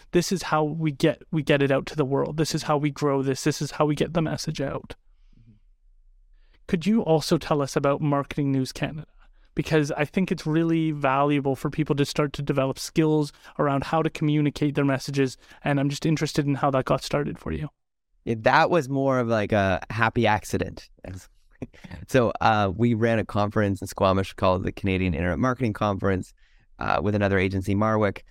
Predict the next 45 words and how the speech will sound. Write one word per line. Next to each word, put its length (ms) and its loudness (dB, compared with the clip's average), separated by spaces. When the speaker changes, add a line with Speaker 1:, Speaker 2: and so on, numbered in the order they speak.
Speaker 2:
And, 420 0
uh, 240 0
guy 200 0
wanted 300 0
a 60 -6
ticket. 400 0
I 120 0
couldn't 140 -2
really 140 2
give 200 0
away 200 2
tickets 380 0
'cause 160 0
I 200 0
co-ran 840 2
the 80 4
event 220 2
with 100 -2
someone 180 0
else. 320 0
And 140 0
so 240 2
I 120 0
was 80 0
like, 100 0
"Why 100 2
don't 100 0
you 60 2
apply 220 0
to 40 -2
be 80 0
a 40 0
press 300 -2
guy? 340 2
Be 100 2
awesome 380 2
and 80 4
maybe 240 2
do 180 0
a 80 2
blog 460 0
or 100 0
two 220 0
about 300 -2
it." 180 -4